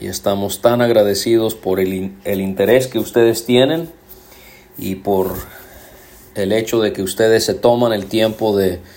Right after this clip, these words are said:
escuchar estos sencillos estudios sobre cada capítulo de la Biblia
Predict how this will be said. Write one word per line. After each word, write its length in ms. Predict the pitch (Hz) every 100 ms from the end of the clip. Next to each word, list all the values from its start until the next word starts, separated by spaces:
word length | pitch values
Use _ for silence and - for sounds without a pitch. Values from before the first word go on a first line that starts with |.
| - - - - - -
escuchar 640 | - - 101 95 123 131
estos 340 | 120 - 113
sencillos 1040 | - 101 95 - 131 127 127 123 - - - _ _ -
estudios 760 | 92 - - 139 143 143 143 139
sobre 400 | - 95 92 90
cada 320 | 113 117 117
capítulo 520 | 104 117 113 113 101
de 60 | 98
la 100 | 92
Biblia 520 | 107 117 117 113